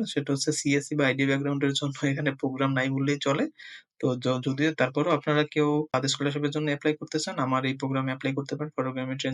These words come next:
ইনফরমেটিক্স, আহ, সিএসসি ব্যাকগ্রাউন্ড থেকে তারা অফার লেটার দেয়।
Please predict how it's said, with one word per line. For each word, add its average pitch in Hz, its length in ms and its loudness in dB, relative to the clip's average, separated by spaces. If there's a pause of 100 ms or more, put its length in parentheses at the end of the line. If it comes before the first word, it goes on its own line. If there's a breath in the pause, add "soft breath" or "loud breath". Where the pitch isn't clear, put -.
(100)
ইনফরমেটিক্স, 139 720 -4
আহ, 131 100 -4
সিএসসি 127 360 -4
ব্যাকগ্রাউন্ড 131 420 -2
থেকে 131 220 -6
তারা 123 360 0 (540 loud breath)
অফার 135 240 0
লেটার 131 300 -2
দেয়। 120 220 0